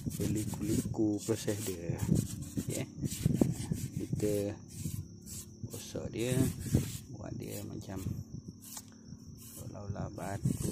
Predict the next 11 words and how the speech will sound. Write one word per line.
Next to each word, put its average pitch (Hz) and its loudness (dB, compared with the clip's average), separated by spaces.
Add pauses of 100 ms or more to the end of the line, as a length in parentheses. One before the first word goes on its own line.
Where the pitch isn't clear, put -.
ni. 110 -6 (960)
Ada - -10
serpih-serpih. - -4 (4000)
Kita - -2 (160)
kena 110 4 (260)
main 110 8
dengan 110 6
air. 123 2 (640)
Sebab 95 -2 (320)
batu - -2
ni 135 2